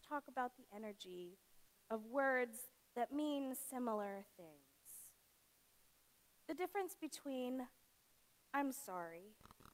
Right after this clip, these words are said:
and "thank you" is dramatic. Imagine how a culture of gratitude could shift and transform a culture of blame.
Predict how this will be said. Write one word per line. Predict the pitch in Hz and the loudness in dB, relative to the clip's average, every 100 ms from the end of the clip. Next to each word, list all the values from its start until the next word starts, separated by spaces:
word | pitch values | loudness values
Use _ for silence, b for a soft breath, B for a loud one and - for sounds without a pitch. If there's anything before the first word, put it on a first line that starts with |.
| - - _ _ _ _ | -20 -20 _ _ _ _
and | 220 214 202 202 - - _ _ _ | -2 0 0 -6 -12 -20 _ _ _
"thank | 392 494 - | 4 4 2
you" | 247 175 151 151 - _ _ _ _ _ _ _ _ _ _ - | -4 -4 -6 -12 -20 _ _ _ _ _ _ _ _ _ _ -14
is | 254 | -12
dramatic. | - 311 427 466 170 - - - _ _ _ _ _ - | -8 -6 0 0 0 -4 -20 -20 _ _ _ _ _ 2
Imagine | 339 440 480 - 339 302 320 | 6 8 8 4 2 2 6
how | 320 | 6
a | |
culture | 302 330 339 311 | 6 2 2 0
of | 254 214 | -2 0
gratitude | 254 302 330 311 - 269 247 247 - _ - - | 2 4 4 0 -6 -4 -2 -4 -8 _ -20 -4
could | 311 240 | -2 -2
shift | - 330 320 - | -2 -2 -2 0
and | 269 262 | -2 0
transform | 277 254 254 - 294 294 277 | 0 0 0 -2 4 4 4
a | 233 | 2
culture | - 262 - 233 | -2 -4 -4 -6
of | 208 202 - | -6 -6 0
blame. | 233 220 202 180 | 2 2 0 -4